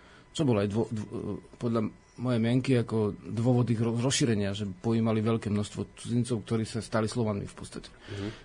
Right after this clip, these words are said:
Speaker 1: Ale tak to bolo iné, tým sa s-, tí slo-, tá slovanská kultúra odlišovala trebárs od rímskej týmto, hej. Nehovorím, že nie inými vecami a že nebola v iných veciach podobná, ale týmto sa odlišovala, takže keď im to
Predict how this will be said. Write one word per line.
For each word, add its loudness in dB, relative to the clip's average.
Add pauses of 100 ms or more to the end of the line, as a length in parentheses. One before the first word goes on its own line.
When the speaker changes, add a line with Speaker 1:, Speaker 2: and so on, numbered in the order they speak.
Speaker 1:
Ale 2 (140)
tak -4
to 2
bolo 2
iné, 8
tým 2
sa 0
s-, -14
tí -6
slo-, -4
tá -8
slovanská 0
kultúra 0
odlišovala 2
trebárs 0
od -4
rímskej 0 (640)
týmto, 2
hej. -4
Nehovorím, 2
že -2
nie 2
inými 4
vecami 2
a -2
že -2
nebola 2
v 2
iných 2
veciach 0
podobná, 0
ale -4
týmto 2
sa -4
odlišovala, 0
takže 0
keď 0
im 6
to -4